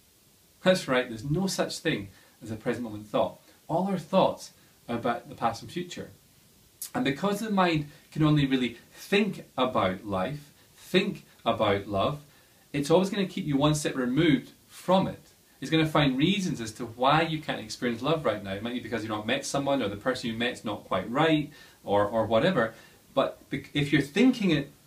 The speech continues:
trying to find love through thinking, then you're gonna be one step removed from the experience of love, which is only ever experienceable, if that's even a word, now. You can only experience love now. So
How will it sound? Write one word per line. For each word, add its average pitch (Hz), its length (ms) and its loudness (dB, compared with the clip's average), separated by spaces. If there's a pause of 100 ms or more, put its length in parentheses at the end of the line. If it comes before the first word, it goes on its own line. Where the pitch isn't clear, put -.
(160)
trying 190 240 2
to 190 60 2
find 147 300 2
love 131 260 4
through 123 180 -4
thinking, 147 640 -4 (380)
then 139 100 0
you're 147 100 6
gonna 185 140 4
be 151 140 0
one 147 220 4
step - 260 -2
removed 131 460 2 (220)
from 131 180 0
the 123 160 -2
experience 165 1200 -2 (540)
of 101 260 0
love, 95 280 0 (140)
which 123 140 -8
is 123 80 -2
only 131 300 0
ever 123 200 0
experienceable, 147 1500 0 (440)
if - 60 -20
that's 104 200 -10
even 104 160 -8
a 98 40 -6
word, 156 240 0 (540)
now. 110 400 0 (1000)
You 113 100 -14
can - 220 -4
only 156 380 2
experience 120 640 -4
love 110 220 0
now. 107 180 -2 (220)
So 127 300 -2